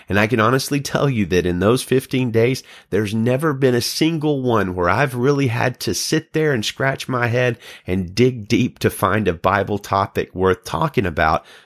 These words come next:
I mean, the Word of God is just so deep and rich. Almost every day, I have the opposite problem. Usually, there's a dozen great things to talk about in each day's reading,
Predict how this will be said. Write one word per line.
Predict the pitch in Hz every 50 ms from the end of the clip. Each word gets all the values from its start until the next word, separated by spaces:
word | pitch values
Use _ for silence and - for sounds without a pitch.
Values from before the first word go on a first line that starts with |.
| _ -
I |
mean, | 107 120 120
the | 131 127
Word | 139 143 139
of | 131 123
God | 135 135 131 123
is | 110 -
just | - 110 - -
so | - 135 120 95
deep | 92 - - 110 113 120 - -
and | 104 98 98
rich. | 123 160 135 - - - - - - - - - -
Almost | - - 135 139 139 131 113 -
every | 143 143 165 175 151
day, | 113 101 95 90 95 - - - - - _ -
I | - 120 127
have | 131 135 131 120
the | 117 117 - -
opposite | - 135 151 151 - 135 117 - - 92 - -
problem. | - - - 82 80 - - 71 53 - - - - _ _
Usually, | - 104 139 196 208 156 123 104 98 98 98
there's | 110 110 110 104
a | 110
dozen | 101 101 92 - - 147 160 170 135 110 110 95 87 85
great | 87 104 107 110 107 - -
things | - 107 107 104 - -
to | - 104
talk | - - - 113 113 - -
about | 107 104 104 98 101 - -
in | 104 104 78
each | 82 123 131 131 - - -
day's | 123 110 113 110 92 95
reading, | 101 110 131 156 143 131 117 120 117